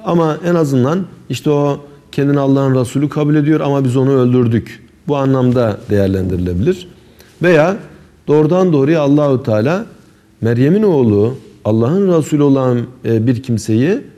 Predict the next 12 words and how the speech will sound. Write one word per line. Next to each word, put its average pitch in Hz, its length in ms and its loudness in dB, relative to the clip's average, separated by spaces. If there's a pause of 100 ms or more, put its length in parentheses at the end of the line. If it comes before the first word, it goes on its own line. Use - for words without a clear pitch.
(380)
e, 113 120 2
onların 151 420 2
öldürmelerini, 117 800 2 (140)
çok 147 240 -4
büyük 131 220 0
bir 113 80 -2
cinayet 120 440 -2
olması 107 380 -4
açısından 110 520 -4 (360)
nazara 127 400 0
veriyor 113 560 0
olabilir. 87 580 -6